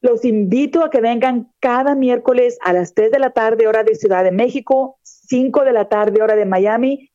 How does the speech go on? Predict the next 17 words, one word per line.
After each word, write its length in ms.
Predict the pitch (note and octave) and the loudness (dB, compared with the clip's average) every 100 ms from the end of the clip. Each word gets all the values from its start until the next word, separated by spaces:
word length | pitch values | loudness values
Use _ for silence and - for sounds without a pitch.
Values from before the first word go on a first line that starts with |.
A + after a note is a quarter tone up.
| - | -6
a 140 | F#3 | -2
este 240 | G3+ G#3 A3+ | 0 0 -2
programa 600 | A3 G3 A3 A3 A#3 A3+ | 0 0 -2 0 -2 -4
Check 300 | - A3 A3 | -2 -2 -2
Up 280 | G#3+ C#4+ - | -2 -4 -4
from 180 | G3+ F#3+ | -4 -2
the 80 | |
Neck 240 | F#3 F#3 G3+ | -2 -2 -2
Up, 200 | A#3+ G#4+ _ _ _ _ _ _ _ _ _ _ _ - | -4 -4 _ _ _ _ _ _ _ _ _ _ _ -4
donde 220 | G#3+ A3+ | -2 -2
siempre 600 | - C#4 C#4+ C#4 D#4 D#4 | -2 -2 -2 0 -2 -2
les 100 | G#3+ | -2
vamos 220 | - A3+ | -2 -2
a 80 | A#3+ | 0
tener 220 | A3+ A3 | 0 0
información 640 | A#3 A#3+ G#3+ G3 A3+ A3 G#3 | 0 -2 -2 -2 -2 -2 -2
padrísima 720 | F#3+ G#3 D4 - D#4 D#4+ D#4+ | -2 0 -2 -2 0 0 -2